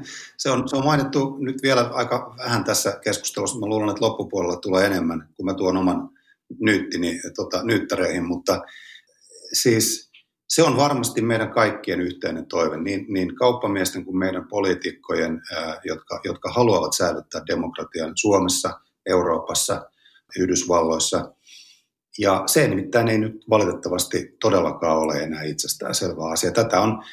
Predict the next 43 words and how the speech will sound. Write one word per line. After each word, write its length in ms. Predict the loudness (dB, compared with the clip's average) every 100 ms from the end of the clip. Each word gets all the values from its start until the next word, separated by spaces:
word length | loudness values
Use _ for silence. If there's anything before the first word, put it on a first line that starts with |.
| -8 0
tää 100 | 2
on 120 | 4
vähän 160 | 4
semmoinen 320 | 4 4 2 2
fraasi, 580 | 4 4 4 0 -2 -4
mäkin 300 | -6 -4 -2
olen 100 | -2
sitä 140 | -4
toistellut 580 | 2 2 2 -2 -4 -2
vuosien 360 | -2 0 0
varrella, 520 | 0 0 0 -2 -4 -8 -18 _
että 220 | -6 -2 0
demokratia 560 | 0 0 -2 -2 -2
pitää 280 | -2 -4 -2
joka 300 | 0 0 0
päivä 220 | 0 0
hoitaa 480 | 0 0 0 -2 -4
ja 60 | -4
se 120 | -4
on 80 | -6
niinku 220 | -8 -14 _ -14 -2
puutarhasta, 480 | -2 -2 -6 -4
se 80 | -6 -6
pitää 260 | -4 -4 0
kastella 500 | -2 -2 -4 -4 -4
ja 280 | -2 -2 -2
rikkaruohat 520 | -6 -4 -6 -6 -8
pitää 260 | -10 -6 -4
kitkeä 380 | -6 -8 -10 -6
pois. 300 | -2 0 -2 -6 -18 -18 -20 _ _ _ -4
Mut 220 | -4 -2 0
nyt 180 | 2
on 80 | 4
semmoinen 340 | 4 4 2 2
tilanne, 380 | 4 4 2
että 120 | -4 -2
meillä 180 | -2
on 80 | 2
aivan 220 | 2 2
selkeästi 720 | 2 4 4 0 -2 -2 -4 0
kasvava 500 | 2 2 2 -2 -2
joukko 440 | 0 -2 -4 -8
ihmisiä, 500 | -6 -6 -4 -6 -8